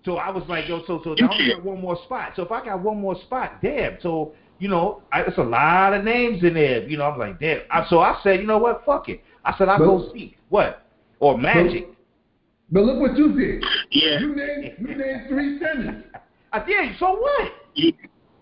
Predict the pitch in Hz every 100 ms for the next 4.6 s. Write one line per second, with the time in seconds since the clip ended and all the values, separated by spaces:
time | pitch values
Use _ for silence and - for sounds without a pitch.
0 | 170 226 269 285 370 294 220 208 - 180
1 | 202 208 311 294 240 254 247 247 - 285
2 | 311 - 214 214 - - _ - 170 233
3 | 247 233 226 240 226 240 311 262 185 196
4 | 175 196 185 170 160